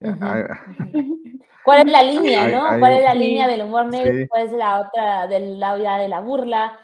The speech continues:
Speaker 1: ¿Y cuál no
Speaker 3: Sí.
Speaker 1: llega a ser un humor
Speaker 2: Sí.
Speaker 1: negro, sino solo un chiste pesado?
Speaker 2: Sí, sí, y las situaciones, ¿no? O las,
Speaker 1: Ujú.
Speaker 2: los lugares. Porque también
Speaker 1: El
Speaker 2: eso,
Speaker 1: cómo
Speaker 2: por
Speaker 1: y
Speaker 2: ejemplo,
Speaker 1: cuándo.
Speaker 2: me... Ajá, exactamente.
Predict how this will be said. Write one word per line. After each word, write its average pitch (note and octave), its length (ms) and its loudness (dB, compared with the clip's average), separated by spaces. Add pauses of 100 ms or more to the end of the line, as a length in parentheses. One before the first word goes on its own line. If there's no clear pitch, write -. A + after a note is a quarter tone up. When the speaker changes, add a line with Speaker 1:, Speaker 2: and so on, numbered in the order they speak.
(260)
Speaker 1:
¿Y G#3 120 -6
cuál B3+ 220 4
no B3 80 -4
Speaker 3:
Sí. A#3+ 60 -2
Speaker 1:
llega B3 140 -4
a A#3+ 40 -10
ser B3 140 -4
un A#3+ 140 -6
humor A3 180 -2
Speaker 2:
Sí. A3+ 40 -12
Speaker 1:
negro, A#3 240 -8
sino G#3+ 200 -12
solo G#3+ 160 -12
un G#3+ 80 -14
chiste - 260 -20
pesado? A3 760 -4 (1000)
Speaker 2:
Sí, A2 460 -8
sí, G#2+ 340 -10
y A2 80 -4
las G2 200 -4
situaciones, G2 640 -8
¿no? G2 200 -10
O G2 120 -4
las, F#2 360 -8
Speaker 1:
Ujú. G#3+ 80 -10
Speaker 2:
los G#2 280 -6
lugares. F#2+ 540 -8 (680)
Porque G#2+ 200 -4
también A2+ 260 -4
Speaker 1:
El F#3 120 -16
Speaker 2:
eso, B2+ 60 -4
Speaker 1:
cómo - 160 -4
Speaker 2:
por - 120 -6
Speaker 1:
y - 20 -10
Speaker 2:
ejemplo, B2 320 -4
Speaker 1:
cuándo. - 0 -
Speaker 2:
me... G#2 240 -6 (800)
Ajá, G2 640 -8
exactamente. G2 720 -12